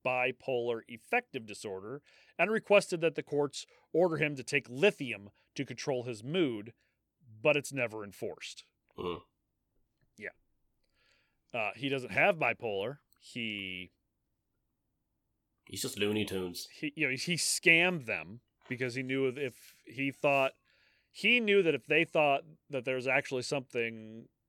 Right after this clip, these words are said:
Speaker 1: mentally wrong that they can diagnose, that he can get away with more shit.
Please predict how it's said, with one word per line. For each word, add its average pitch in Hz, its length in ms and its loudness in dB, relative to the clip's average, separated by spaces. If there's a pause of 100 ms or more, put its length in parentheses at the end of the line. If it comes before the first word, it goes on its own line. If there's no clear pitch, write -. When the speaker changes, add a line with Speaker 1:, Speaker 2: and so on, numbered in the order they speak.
(480)
Speaker 1:
mentally 139 720 0
wrong 117 640 0
that 110 220 -8
they 113 160 -2
can 110 200 -12
diagnose, 113 960 -4 (720)
that 98 100 -14
he 107 80 -14
can 101 80 -18
get 92 120 -4
away 107 140 -4
with 98 100 -6
more 87 140 -12
shit. - 280 -4